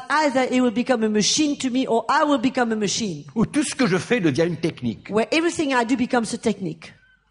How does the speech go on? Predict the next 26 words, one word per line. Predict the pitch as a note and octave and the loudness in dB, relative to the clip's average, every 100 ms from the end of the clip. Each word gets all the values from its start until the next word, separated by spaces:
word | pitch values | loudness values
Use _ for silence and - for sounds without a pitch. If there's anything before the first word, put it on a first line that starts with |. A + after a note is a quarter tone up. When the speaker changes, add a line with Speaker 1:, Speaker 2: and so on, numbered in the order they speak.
| _ - | _ -2
Speaker 2:
Mais | D#3+ | 0
tout | - C#4 | 2 0
ce | - | 0
que | F#3+ | 0
je | D3 D3 | 2 2
fais | - F#3+ G3 - - | 2 2 0 -4 -8
doit | B2 D#3 | 0 0
être | D#3 D3 - | 0 -2 2
par | A#2+ | 2
rapport | A2 - D#3+ C3+ - | 0 0 2 2 -2
à | G#2+ | -6
ce | - | -8
qu'il | - F#2+ | -8 -4
est. | F2+ - | -4 -2
Speaker 1:
But | F#3 F#3 - | -2 -2 0
everything | C#4 C4+ - C4 | 2 2 0 0
I | B3 G3+ | 2 2
do | D3+ F3 D3 | 2 0 0
should | - - G#3+ | 0 -2 0
be | F3+ G#3+ | 2 4
in | |
relationship | G#3 F#3+ G#3+ G#3 G#3+ F3 - - - - - | 4 4 4 2 0 -2 -4 -6 -14 -20 -14
to | - A3 | -2 0
who | - A3+ | 2 2
he | A3+ G#3+ | 2 4
is. | A#3+ G#3+ D3+ - - - | 4 4 0 -4 -10 -14